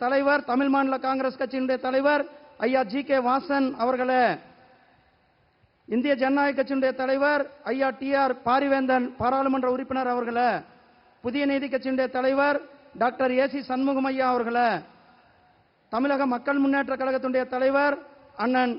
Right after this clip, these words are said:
ஜான் பாண்டியன் அவர்களே, இந்திய மக்கள் கழகத்தின், மக்கள் கல்வி முன்னேற்ற கழகத்தினுடைய தலைவர் அண்ணன் தேவநாதன் யாதவ் அவர்களே, காமராஜர் மக்கள் கட்சியினுடைய தலைவர் அம்ம-, அண்ணன் தமிழருவி மணியன் அவர்களே,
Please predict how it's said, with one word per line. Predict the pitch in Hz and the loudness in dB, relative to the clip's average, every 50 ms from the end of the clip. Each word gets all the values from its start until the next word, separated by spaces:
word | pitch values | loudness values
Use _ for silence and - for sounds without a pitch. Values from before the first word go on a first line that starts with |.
| - 170 | -6 -6
ஜான் | 160 233 247 277 285 | -4 -2 0 0 0
பாண்டியன் | - 269 269 269 269 262 254 254 247 | 0 0 0 0 0 0 0 0 0
அவர்களே, | 247 240 226 240 247 247 240 220 175 156 - - - - - _ _ _ | 0 -2 -2 0 2 2 2 2 0 -2 -6 -14 -20 -20 -20 _ _ _
இந்திய | 208 226 269 269 285 277 | -4 -4 -2 0 0 2
மக்கள் | 262 254 247 247 277 269 | 0 0 0 0 -2 -2
கழகத்தின், | 262 269 262 262 254 262 - 269 262 269 294 - - - - | -2 -2 -2 -2 -2 -4 -4 -4 -6 -6 -6 -10 -16 -18 -12
மக்கள் | - 220 220 220 - 285 285 285 | -8 -8 -8 -4 -4 -4 -4 -2
கல்வி | - 262 269 262 285 277 269 | -2 -4 -4 -2 -2 -2 -2
முன்னேற்ற | 254 254 262 277 277 269 277 | -2 0 0 -2 -2 -4 -4
கழகத்தினுடைய | 262 262 262 262 254 254 254 254 254 | -4 -2 -2 -2 -2 -2 -2 -2 -2
தலைவர் | 226 254 254 262 262 269 277 285 285 277 - - - - - - - - | -2 -2 -2 0 2 2 2 2 2 0 -2 -6 -14 -20 -20 -20 -12 -6
அண்ணன் | 214 240 254 254 247 | -2 -2 0 0 0
தேவநாதன் | 202 240 262 269 277 277 269 269 262 262 254 254 | 0 0 0 2 2 2 0 0 0 -2 -2 -2
யாதவ் | 262 262 254 262 254 254 | -2 -2 0 0 0 0
அவர்களே, | 247 233 220 233 233 240 233 220 190 165 - - - - - _ _ - | 0 -2 -2 -2 0 2 2 2 0 -2 -8 -14 -20 -20 -20 _ _ -6
காமராஜர் | 208 226 269 277 269 269 269 262 247 262 254 247 | -2 0 0 2 2 2 0 0 0 -2 -2 -2
மக்கள் | 247 247 269 277 269 | -4 -4 -4 -4 -4
கட்சியினுடைய | 269 262 262 277 262 254 254 247 | -4 -6 -4 -4 -4 -4 -4 -4
தலைவர் | 247 254 254 262 262 269 277 294 285 285 - - - - - - - | -4 -4 -4 -2 0 0 0 0 -2 -4 -6 -12 -20 -20 -20 -12 -6
அம்ம-, | 214 240 254 254 - - | -4 -2 -2 -2 -4 -6
அண்ணன் | - 226 254 262 254 233 | -6 -4 -2 -2 -2 -2
தமிழருவி | 247 247 269 285 285 277 277 277 269 254 | -2 -2 -2 0 0 0 0 0 0 -2
மணியன் | 254 254 269 269 269 262 | -2 -2 -2 -2 -2 -2
அவர்களே, | 254 254 240 233 240 240 240 | -2 -4 -4 -4 -2 -2 0